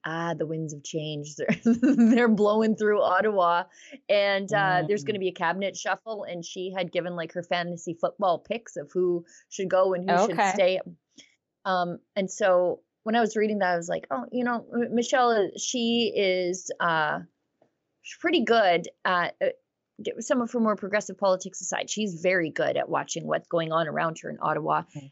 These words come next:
Speaker 1: And, uh, she said, "This is coming. This is good, what's gonna happen. And, uh, these are what I suspect. Well, like,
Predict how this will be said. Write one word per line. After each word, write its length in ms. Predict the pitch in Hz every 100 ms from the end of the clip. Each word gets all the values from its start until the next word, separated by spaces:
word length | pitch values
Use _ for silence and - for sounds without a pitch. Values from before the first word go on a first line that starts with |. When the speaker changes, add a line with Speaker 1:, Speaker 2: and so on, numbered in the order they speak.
| _
Speaker 1:
And, 300 | 165 165 151 165 165
uh, 220 | 156 143
she 200 | 170 202
said, 260 | 185 180 -
"This 160 | 170 196
is 100 | -
coming. 300 | 226 196 180
This 180 | 180
is 80 | 185
good, 140 | 170 175
what's 180 | 185 180
gonna 160 | - 185
happen. 480 | 170 165 170 165 165 _ _ _ _
And, 180 | 170 160
uh, 120 | 156
these 340 | 151 165 165 165
are 260 | - 156 156
what 200 | 170 156
I 40 |
suspect. 480 | 156 160 - 143 -
Well, 320 | 196 208 202 - _
like, 260 | 175 160